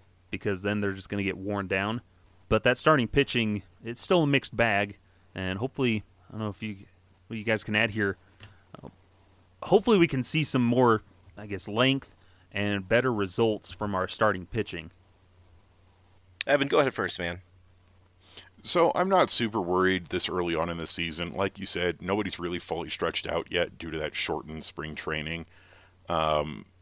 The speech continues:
Speaker 3: I will definitely agree that the current pace at which the bullpen is working is not sustainable,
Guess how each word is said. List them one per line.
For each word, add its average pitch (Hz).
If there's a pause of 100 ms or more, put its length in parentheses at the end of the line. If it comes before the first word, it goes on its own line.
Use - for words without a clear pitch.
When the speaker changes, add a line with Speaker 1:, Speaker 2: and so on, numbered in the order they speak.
(180)
Speaker 3:
I 95
will 90
definitely 90
agree 82
that 78
the 85
current - (240)
pace -
at 95
which 92
the 87
bullpen 90
is 90
working 87
is 78
not 71
sustainable, 82